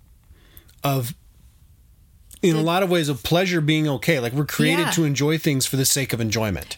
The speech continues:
Speaker 2: And so the point of this book is, is actually almost everything, or of this chapter, almost everything we do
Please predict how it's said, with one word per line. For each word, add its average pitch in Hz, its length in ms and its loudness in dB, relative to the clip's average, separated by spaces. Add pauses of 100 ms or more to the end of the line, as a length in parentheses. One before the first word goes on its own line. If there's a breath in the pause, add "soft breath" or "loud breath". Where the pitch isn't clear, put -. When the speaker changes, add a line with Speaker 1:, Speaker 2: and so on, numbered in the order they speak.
Speaker 2:
And 285 440 0 (180 loud breath)
so - 180 0
the 294 100 2
point 415 340 0
of 349 60 -4
this 240 180 2
book 320 300 -2
is, 208 420 0
is 226 380 0 (460)
actually 233 640 0 (180)
almost 294 560 0
everything, 208 920 -2 (420 soft breath)
or 208 80 0
of 208 100 -2
this 208 180 0
chapter, 254 560 -2
almost 359 380 0
everything 220 840 -2
we 220 200 0
do 190 640 -2